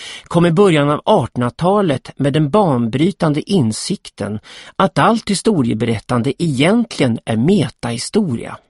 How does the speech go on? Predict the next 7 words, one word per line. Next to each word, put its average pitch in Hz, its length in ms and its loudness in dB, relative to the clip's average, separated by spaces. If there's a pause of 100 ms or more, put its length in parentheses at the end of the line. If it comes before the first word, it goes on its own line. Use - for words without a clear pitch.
(920)
Historien 240 640 2
berättar 127 460 0
ständigt 120 520 -2
historien 101 520 -4
om 101 120 -8
sig 127 180 -4
själv. - 560 -6